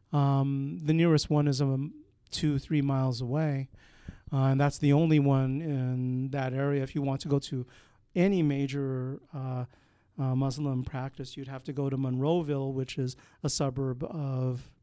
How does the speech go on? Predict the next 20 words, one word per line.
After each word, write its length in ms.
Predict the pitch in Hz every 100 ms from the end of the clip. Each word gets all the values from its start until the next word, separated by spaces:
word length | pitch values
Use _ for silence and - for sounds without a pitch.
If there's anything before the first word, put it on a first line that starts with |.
| -
Pittsburgh, 560 | 170 - - 135 135
and 140 | 139 135
that's 320 | 143 - - - - _ -
about 320 | 139 98 -
two 320 | - 196 180
hours 320 | 139 135 131
away 260 | 139 135 131
from 220 | - 123
campus. 640 | - 131 127 - 165 - - _ _ _ _ _ _ - - _ _ _ - - - _
And, 600 | 165 156 147 143 143 143 147
um, 640 | 160 143 139 139 139 135 - - _ _ _ _ _ _ _ _
one 220 | 190 165 165
of 80 |
the 80 | 151
things 280 | 160 151 143
I 120 | 135
did 320 | 135 156 156
was 460 | 139 139 135 131 127
actually 460 | 139 135 - 156 143
established, 720 | - 156 147 139 139 -